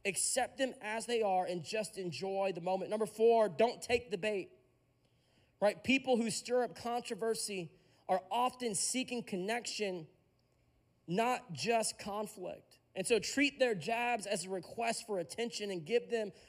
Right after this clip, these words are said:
a task to help the group. You don't have to engage in every argument. Redirect the energy somewhere else. Number five, actively calm yourself.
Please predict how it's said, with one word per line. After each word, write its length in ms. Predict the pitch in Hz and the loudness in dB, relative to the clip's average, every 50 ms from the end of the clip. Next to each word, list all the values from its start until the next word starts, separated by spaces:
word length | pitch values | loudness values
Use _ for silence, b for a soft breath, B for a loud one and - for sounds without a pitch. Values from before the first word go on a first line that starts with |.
| B | B
a 80 | B 185 | B -4
task 460 | - - - 214 226 233 233 - - | -2 -2 -4 -2 -2 -2 -4 -4 -6
to 80 | 214 190 | -6 -4
help 280 | 156 214 208 - - | 0 0 -2 -2 -2
the 60 | 190 | -6
group. 340 | 180 156 196 202 202 196 185 - _ _ _ _ b b b b b b b b | -4 -2 0 2 2 2 0 -2 _ _ _ _ b b b b b b b b
You 100 | 160 214 | 0 2
don't 180 | 247 247 208 202 | 2 2 2 0
have 200 | 240 247 240 - | -2 -2 -2 -2
to 140 | - 247 | -2 -2
engage 640 | 233 208 196 151 - 214 220 240 240 247 254 220 170 220 | -2 -2 -2 -2 0 0 2 2 2 2 0 -2 -2 -4
in 140 | 214 208 - | -4 -4 -2
every 380 | - 214 233 202 196 226 220 185 | -2 -4 -2 -2 -2 -4 -2 0
argument. 640 | 196 202 214 220 214 185 214 214 208 208 202 - - - | 0 2 2 2 0 -2 -4 -4 -2 -2 -4 -4 -8 -10
Redirect 640 | 175 202 233 247 208 196 220 190 208 233 226 233 - | -6 -4 -4 -4 -4 -4 -4 -2 0 0 -2 -2 -6
the 120 | 185 196 - | -14 -10 -6
energy 380 | 202 220 226 226 180 208 214 196 | -4 -2 -2 -2 -4 -4 -8 -6
somewhere 400 | - - 208 202 208 202 185 170 | -6 -4 -4 -4 -4 -4 -4 -2
else. 420 | 196 208 208 214 196 - - - _ b b b b b b b b b b b 185 | -2 -2 -2 -2 -4 -8 -12 -14 _ b b b b b b b b b b b 4
Number 160 | 226 240 233 | 6 6 6
five, 420 | 233 240 247 247 240 233 233 226 233 - | 4 4 4 6 6 6 6 4 2 0
actively 600 | - 226 247 254 - - 247 233 185 226 240 240 | -2 0 0 0 0 0 -2 0 0 0 -2 -2
calm 400 | - - - 233 220 220 220 214 | -2 -2 -2 0 0 0 0 2
yourself. 500 | 202 208 180 - - 208 190 175 165 156 | 2 2 0 0 0 0 0 0 0 -2